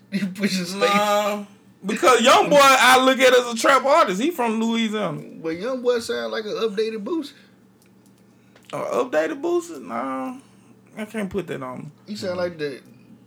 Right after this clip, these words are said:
Speaker 2: It,
Speaker 1: ten,
Speaker 2: it
Speaker 1: ten point ten I-, I S O.
Speaker 2: Nah, bro. <laughs>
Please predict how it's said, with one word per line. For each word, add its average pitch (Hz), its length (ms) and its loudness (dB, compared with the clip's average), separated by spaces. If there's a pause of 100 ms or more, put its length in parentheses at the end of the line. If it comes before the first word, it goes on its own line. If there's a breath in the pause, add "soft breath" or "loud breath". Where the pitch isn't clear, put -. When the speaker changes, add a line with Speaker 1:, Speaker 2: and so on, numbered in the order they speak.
Speaker 2:
It, 202 340 -4
Speaker 1:
ten, - 40 -
Speaker 2:
it 233 140 -8
Speaker 1:
ten 214 140 2
point 196 300 -6
ten 202 340 -8 (360)
I-, - 20 -14
I 185 220 -2
S 180 160 -10
O. 190 180 -6 (400 loud breath)
Speaker 2:
Nah, 143 540 -4
bro. 127 380 -8
<laughs> 135 180 -4